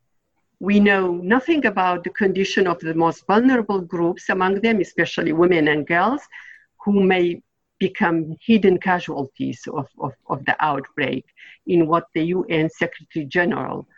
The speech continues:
recently called the weakest corners of the world. One final point of concern is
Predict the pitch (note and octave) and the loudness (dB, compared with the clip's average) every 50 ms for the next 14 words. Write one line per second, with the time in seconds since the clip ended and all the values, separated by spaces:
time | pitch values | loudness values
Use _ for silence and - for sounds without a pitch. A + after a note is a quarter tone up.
0 | _ _ _ - D#3 F3 E3+ - - D#3 C#3 - D3+ D3+ C#3+ - - - F3 D#3 | _ _ _ 0 0 0 0 2 0 0 0 0 0 -4 -4 -4 -6 -2 0 0
1 | C#3 C#3 C3+ C3 _ _ _ _ - D#3 C#3 E3+ D#3+ C#3+ C#3+ E3+ G3+ A3 B3 B3 | 2 0 0 -4 _ _ _ _ -16 -6 0 0 0 0 0 2 2 2 2 2
2 | - A#3 G#3+ - - - - - - F#3+ F3 E3 D#3+ D3+ C#3+ C#3+ C#3 - - - | -2 -4 -4 -4 -8 -20 -8 -2 0 2 2 4 2 2 2 0 0 -4 -8 -10
3 | - D#3+ C3 C3 B2+ C#3+ C#3+ C#3 D3 D3+ C#3 A#2 A2+ - A#2 - _ _ _ _ | -8 -8 -8 -6 -6 -6 -4 -2 0 0 0 0 -2 -4 -8 -12 _ _ _ _
4 | _ _ _ _ _ _ _ _ _ _ _ _ _ _ _ _ _ _ _ _ | _ _ _ _ _ _ _ _ _ _ _ _ _ _ _ _ _ _ _ _
5 | _ _ _ _ _ _ _ _ _ _ _ _ _ _ _ - - A3 C#4 D#4 | _ _ _ _ _ _ _ _ _ _ _ _ _ _ _ -2 2 4 4 4
6 | D4+ - - D4+ C4+ B3+ A#3+ A#3 A#3 A3+ A3+ A3+ - - A3 F3 C#3 C#3+ C3+ C#3 | 4 2 2 2 4 4 4 4 4 2 2 0 0 0 0 2 2 0 0 -2
7 | D3+ E3 D#3+ - - - F#3 F3 F3 - - F#3 D3 C#3 C#3 D3 E3 - - G3+ | -2 -4 -8 -4 0 2 2 2 2 0 0 2 2 2 0 -2 -4 -4 -4 -4
8 | G#3 | -4